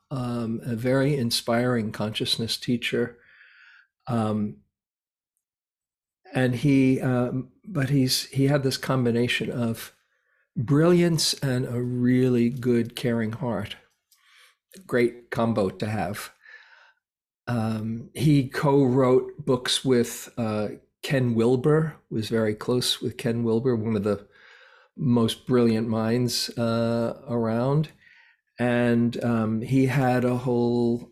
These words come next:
um, uh, community, Terry did, that he was a teacher for, and did lots of podcasts. He's got great collection of podcasts. I think his,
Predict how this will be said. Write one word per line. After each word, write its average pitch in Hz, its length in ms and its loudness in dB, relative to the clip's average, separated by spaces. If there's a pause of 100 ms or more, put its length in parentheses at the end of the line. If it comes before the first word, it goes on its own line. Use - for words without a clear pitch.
um, 110 520 -6 (600)
uh, 120 240 -2
community, 139 800 2
Terry 123 260 2
did, 107 300 2
that 110 160 0
he 117 160 2
was 107 500 0 (520)
a 139 40 0
teacher 147 420 0
for, 104 540 -2
and 113 180 0
did 113 200 0
lots 143 340 2
of 120 160 -2
podcasts. 131 960 -2
He's 123 200 0
got 113 320 -6 (460)
great 131 640 0
collection 123 480 0
of 110 160 -4
podcasts. 120 920 -2
I 117 60 -6
think 135 260 -4
his, 120 540 2